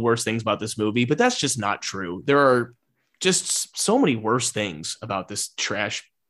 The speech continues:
trash heap of a movie. Um, anyway, the Riddler.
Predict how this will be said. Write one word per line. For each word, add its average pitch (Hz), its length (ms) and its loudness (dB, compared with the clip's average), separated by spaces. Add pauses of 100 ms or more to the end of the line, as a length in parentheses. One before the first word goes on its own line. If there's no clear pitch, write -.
(840)
trash 123 440 2
heap 101 200 -4
of 104 120 -12
a 101 40 -12
movie. 78 460 -10 (480)
Um, 151 480 4 (800)
anyway, 117 640 0 (920)
the 165 120 4
Riddler. 127 560 2